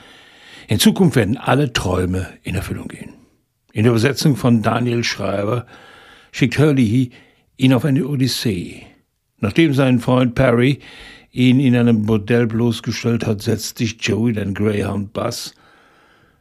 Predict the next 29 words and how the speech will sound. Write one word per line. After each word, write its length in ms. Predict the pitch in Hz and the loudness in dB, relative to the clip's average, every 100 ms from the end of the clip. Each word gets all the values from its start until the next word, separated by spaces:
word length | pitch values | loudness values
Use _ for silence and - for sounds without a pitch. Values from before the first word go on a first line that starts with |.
| _ - | _ -8
und 300 | 113 113 - | -4 -4 -4
fährt 320 | 117 101 - | -6 -4 -2
nach 480 | 104 101 90 - 117 | -4 -4 -8 -8 -2
New 100 | 104 | 0
York. 600 | 95 80 - - - - - _ _ _ _ _ | -2 -6 -14 -18 -18 -18 -20 _ _ _ _ _
Dort 400 | - 101 - - | -2 -2 -4 -8
warten 460 | 98 92 - 117 - | -6 -6 -12 -16 -16
sie 200 | - 110 | -12 -12
auf 180 | - - | -14 -16
ihn. 380 | - - - - _ - _ _ | -18 -18 -18 -20 _ -20 _ _
Davon 240 | - - 90 | -8 -4 -6
ist 160 | - | -4
er 80 | 98 | -4
fest 320 | - 113 - | -2 -2 -4
überzeugt. 640 | - - - 104 - - - _ _ _ _ _ | -12 -12 -12 -12 -14 -20 -20 _ _ _ _ _
Eine 260 | 101 120 127 | 0 0 2
Tragikomödie, 960 | 147 135 110 95 101 95 98 87 92 | 0 0 0 -4 -4 -2 -2 -2 -2
die 120 | 90 95 | -2 -2
mit 200 | 92 98 | -2 -2
dem 160 | 87 | -2
süßlichen 880 | 82 104 185 165 - 131 - 110 92 | -2 0 2 0 -4 -4 0 0 0
Soundtrack 580 | - 127 120 117 107 92 | -2 -2 -4 -6 -8 -8
aus 120 | 95 | -10
der 120 | 104 | -8
gleichnamigen 580 | 92 101 92 101 98 90 | -4 -4 -6 -6 -6 -6
Verfilmung 520 | - - - 180 131 | -8 -4 -2 0 -2
von 280 | - 107 95 - - - - - | -2 -6 -6 -12 -20 -20 -20 -8
John 180 | 113 98 | -4 -4
Schlesinger 600 | 92 107 101 113 101 90 | -2 -2 -2 -2 -4 -4